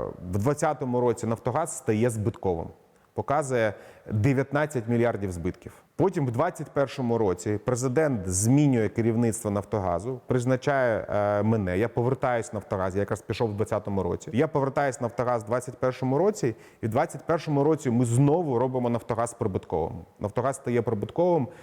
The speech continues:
дванадцять мільярдів гривень по результатах року. І збільшуємо платежі в бюджет, і видобуток починає збільшувати, ми покращуємо роботу. І ми дійсно заходили в цей рік з дуже таким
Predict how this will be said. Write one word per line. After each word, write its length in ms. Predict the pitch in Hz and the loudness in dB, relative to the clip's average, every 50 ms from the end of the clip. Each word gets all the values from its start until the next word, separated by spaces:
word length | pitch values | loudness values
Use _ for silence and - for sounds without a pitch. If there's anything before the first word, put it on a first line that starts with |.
| - - _ | -20 -12 _
дванадцять 500 | 104 107 127 131 147 143 - 135 110 113 | -2 0 0 2 0 0 -2 -4 -2 0
мільярдів 480 | 120 120 117 123 120 113 107 117 104 104 | 0 2 2 2 2 0 -2 -4 -2 0
гривень 340 | 127 151 165 139 120 107 | 2 2 2 2 2 0
по 160 | - - 117 120 | 0 0 0 0
результатах 460 | 117 113 107 - 107 - 104 - - | 0 -2 -2 -4 -4 -4 -4 -6 -4
року. 240 | 92 85 - - - - _ _ _ _ _ - - _ _ _ | -4 -4 -4 -8 -16 -20 _ _ _ _ _ -20 -20 _ _ _
І 60 | 117 | -2
збільшуємо 460 | 113 110 107 143 156 139 - 147 127 - | 0 2 2 2 2 2 0 -2 0 0
платежі 380 | 135 120 - 135 120 143 151 | -2 0 0 0 2 2 2
в 40 | 127 | 2
бюджет, 480 | 110 120 113 113 156 165 160 - - - - - - - _ _ _ _ _ | 2 0 0 2 0 0 0 -4 -10 -16 -18 -20 -20 -20 _ _ _ _ _
і 100 | 139 127 | 0 2
видобуток 560 | 110 131 180 151 147 127 127 - 123 113 - | 4 4 4 2 2 -2 -2 -4 -4 -4 -4
починає 400 | 123 - - 117 117 107 101 101 | -6 -6 -4 -2 -2 0 0 0
збільшувати, 600 | 95 92 104 107 90 - - 92 87 - - 90 - - - - - _ | 0 0 -2 -2 -2 -2 -4 -6 -4 -4 -6 -8 -8 -10 -18 -20 -4 _
ми 100 | 143 156 | 0 0
покращуємо 680 | 151 143 127 - 127 127 127 117 - - 113 104 104 104 | 0 0 -2 0 0 0 0 -2 -6 -8 -4 -2 0 0
роботу. 420 | 104 92 87 82 - - - - - - - - - - - - | 0 0 0 -2 -4 -4 -10 -18 -20 -20 -20 -20 -20 -18 -2 0
І 100 | 131 135 | 2 4
ми 140 | 151 160 | 4 4
дійсно 540 | 151 143 180 214 - - 185 160 143 131 117 - - - - - - | 4 2 2 0 0 2 2 2 2 2 0 -2 -8 -16 -20 -10 -6
заходили 840 | 104 98 104 147 147 - - 160 175 180 160 147 151 135 120 113 | -4 0 0 0 0 0 2 2 4 4 4 2 2 2 4 2
в 100 | 98 - | 0 -2
цей 320 | - - 147 160 185 185 170 | -4 0 2 4 4 4 4
рік 340 | 151 123 101 90 - - - - - - _ _ | 2 2 0 -2 -6 -14 -20 -20 -20 -20 _ _
з 100 | 95 95 | -4 -2
дуже 380 | 98 104 120 165 175 147 147 135 | 0 2 2 2 4 2 0 -2
таким 440 | 135 139 - - 156 151 139 123 | -2 -4 -2 0 2 2 2 2